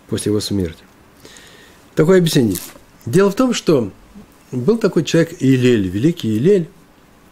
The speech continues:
э, мудрец, который получил звание Наси. Первый человек, который получил звание Наси. Духовный руководитель всего еврейского народа, князь. И происходил он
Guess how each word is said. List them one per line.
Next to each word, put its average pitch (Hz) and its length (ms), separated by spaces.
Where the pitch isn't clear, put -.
э, 113 180
мудрец, 123 580
который 127 300
получил 131 340
звание 139 360
Наси. 123 380
Первый 151 220
человек, 226 200
который 143 140
получил 127 260
звание 117 340
Наси. 113 360
Духовный 127 380
руководитель 151 340
всего 104 220
еврейского 113 440
народа, 95 220
князь. - 640
И 147 180
происходил 208 420
он 175 220